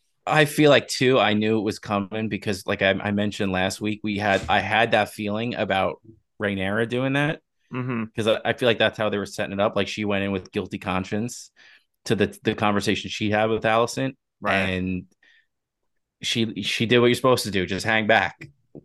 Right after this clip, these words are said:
Speaker 1: Let the allegations fly at you first.
Speaker 2: Right.
Speaker 1: And again, what a gut punch that this dude just can't fucking keep it together. He's so butthurt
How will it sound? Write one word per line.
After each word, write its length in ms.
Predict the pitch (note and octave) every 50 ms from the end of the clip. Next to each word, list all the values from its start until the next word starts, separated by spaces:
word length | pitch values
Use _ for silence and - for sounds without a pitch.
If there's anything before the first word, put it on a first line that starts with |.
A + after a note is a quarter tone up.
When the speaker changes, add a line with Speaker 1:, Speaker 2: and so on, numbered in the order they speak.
| _
Speaker 1:
Let 180 | - B2+ A#2+ -
the 120 | B2 A#2
allegations 580 | A#2 A#2 A#2 A2+ A2+ A2 A2 A2 G#2 G#2 G#2 G2
fly 360 | - - - G#2+ G#2 G2+ G2+
at 80 | G2 E2
you 120 | G2 F#2
first. 520 | F2+ - F#2+ F#2+ F2 F2 - - - _ _ _ - - - - -
Speaker 2:
Right. 220 | - F#2 G2 - -
Speaker 1:
And 400 | G2+ G2 G2+ G2 F#2+ F#2 F#2+ - _ _ _ _ _ _ _ _ _ _ _ _ _ _ -
again, 460 | - A#2 G2+ F#2 A#2 A2 G2+ F#2+ F#2+
what 120 | G2 G#2 A2+
a 40 |
gut 280 | G#2 - - F#2 G2 -
punch 240 | - G2 F#2 E2+ -
that 100 | - -
this 160 | F#2+ F2+ -
dude 420 | _ - F#2+ F#2+ F#2+ F#2 F2+ - _ -
just 200 | F#2 F#2 - -
can't 320 | - G2 F#2 F#2 - -
fucking 280 | - F#2+ F2+ F2+ - -
keep 200 | - - F#2+ F#2+
it 60 | E2+
together. 360 | - F2+ F#2 F#2 F2 E2+ F2
He's 240 | F2 G2 F#2+ F#2+ -
so 680 | - - - - - A#2 A2 A2+ A2+ A2+ A#2 B2 A#2+ - _ _ _ _ _ _ _ _ _ _ _ _ _ _ _ _ _ _ -
butthurt 500 | A#2 A#2 A2 G2 G#2 F#2 F2+ F2+ D#2+